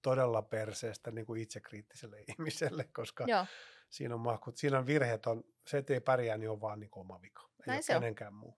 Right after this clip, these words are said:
Speaker 2: Näin se on.
Speaker 1: Se on, niinku, tennis on kivaa.
Speaker 2: Se on kivaa. Mut sitten ehkä sellaiset intohimot, että kyllähän siis matkustelu on ihanaa.
Speaker 1: Joo.
Speaker 2: Ää, perheen kanssa paljon, paljon, niinku, re-, tai no, paljon ja paljon.
Speaker 1: Mm.
Speaker 2: Mahdollisuuksien mukaan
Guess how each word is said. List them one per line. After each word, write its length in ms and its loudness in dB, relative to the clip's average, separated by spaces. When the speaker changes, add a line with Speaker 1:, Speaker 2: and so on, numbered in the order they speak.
Speaker 2:
Näin 200 -6
se 140 -8
on. 80 -8
Speaker 1:
Se 200 -20
on, 100 -16
niinku, 200 -20
tennis 340 6
on 120 2
kivaa. 460 -4
Speaker 2:
Se 160 -6
on 100 -4
kivaa. 340 -2
Mut 120 0
sitten 320 4
ehkä 220 2
sellaiset 240 2
intohimot, 580 0
että 160 -2
kyllähän 280 2
siis 200 -6
matkustelu 760 0
on 120 0
ihanaa. 480 0
Speaker 1:
Joo. 320 6
Speaker 2:
Ää, 160 0
perheen 440 2
kanssa 480 0
paljon, 500 0
paljon, 340 0
niinku, 220 -4
re-, 200 0
tai 120 2
no, 80 -2
paljon 340 -2
ja 100 2
paljon. 340 2
Speaker 1:
Mm. 60 -4
Speaker 2:
Mahdollisuuksien 720 0
mukaan 380 2